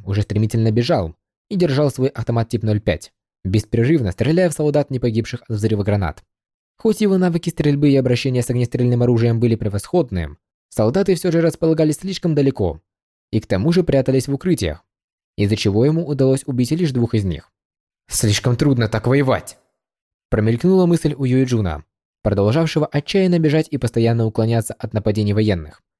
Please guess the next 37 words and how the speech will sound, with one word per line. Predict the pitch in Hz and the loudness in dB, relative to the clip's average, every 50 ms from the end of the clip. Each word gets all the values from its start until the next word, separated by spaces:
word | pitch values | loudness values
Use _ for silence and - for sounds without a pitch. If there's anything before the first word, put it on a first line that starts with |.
| _ _ _ _ _ _ | _ _ _ _ _ _
которые, | - 139 123 127 120 127 123 | -4 -2 0 2 2 2 2
видя, | 123 131 131 117 113 | 2 2 0 0 0
что | 110 - 120 113 | 0 0 0 0
обычные | 113 110 120 - - 117 113 107 | 2 2 0 -2 -2 -2 -4 -4
пули | - - 117 104 | -2 -2 0 0
его | 98 90 87 | 0 0 -2
не | 85 82 | -2 -2
берут, | 85 120 156 180 165 - _ _ _ _ _ | 0 0 0 0 0 -4 _ _ _ _ _
стали | - - - 208 202 196 | -10 -4 0 2 2 2
доставать | 180 185 175 - 175 165 165 160 165 | 2 0 0 0 0 0 0 0 0
тяжелое | - 185 151 131 123 117 120 120 120 | 0 2 2 4 4 4 4 4 4
вооружение | 120 127 127 143 147 139 156 131 107 87 78 76 73 - - | 2 2 2 2 0 0 0 -2 -2 -4 -6 -8 -10 -10 -10
и | 175 | -8
снаряды, | - - 151 120 104 90 82 82 76 71 - _ _ _ _ _ _ _ | -4 -2 -2 0 0 -2 -2 -4 -8 -10 -12 _ _ _ _ _ _ _
атакуя | - 101 - 110 - 110 107 104 98 | -6 -4 -4 -2 0 2 2 2 2
которыми, | - 113 - 170 139 104 87 80 78 80 | 0 0 0 2 0 0 -2 -4 -6 -6
оказывали | - 104 - 175 170 170 165 170 160 160 | -8 -4 -2 -2 -2 0 0 0 0 0
на | 156 | 0
Юйджуна | 156 147 147 147 147 139 151 156 143 147 | 0 2 2 2 2 2 0 -2 -2 -2
огромное | - 180 180 151 135 127 127 131 | -2 -2 0 0 2 2 0 0
давление, | 135 156 156 151 135 104 92 80 76 73 80 - _ _ _ _ _ _ _ _ _ | 0 0 -2 -2 -2 -2 -2 -4 -4 -8 -10 -14 _ _ _ _ _ _ _ _ _
предотвращая | - - 101 110 104 - - 101 - - 185 185 185 | -4 -2 0 0 -2 -2 -2 -4 -2 0 0 2 2
его | 175 165 170 160 170 | 2 2 2 2 2
дальнейшее | 165 170 143 120 107 104 104 101 - 120 | 2 2 0 0 0 -2 -2 0 0 -2
продвижение. | 113 113 113 110 113 113 101 95 87 82 78 73 73 71 - _ _ _ _ _ _ _ _ _ _ _ - | 0 0 0 0 0 0 0 -2 -2 -4 -4 -6 -8 -10 -12 _ _ _ _ _ _ _ _ _ _ _ 0
«Я | 127 120 113 113 110 | 2 2 4 4 2
не | 110 117 | 2 2
могу | 127 147 139 151 | 2 2 2 0
продолжать | 131 127 117 117 117 113 123 120 | 0 2 2 2 0 0 -2 -2
в | |
том | - 147 143 | -2 0 0
же | 151 | 0
духе, | 175 156 131 - - 87 76 73 - _ _ _ _ _ _ _ _ _ - | 0 0 0 -2 -2 -6 -8 -10 -14 _ _ _ _ _ _ _ _ _ -4
иначе | 107 101 110 120 117 - 139 | -2 -2 0 0 0 2 2
Нингуан | 135 135 139 139 139 135 156 151 143 143 | 4 4 4 4 4 4 2 2 2 2
обязательно | 151 160 175 175 165 175 180 175 | 2 2 2 2 2 0 0 2
падет!» | 220 208 170 131 95 - - | 2 0 0 0 -2 -4 -10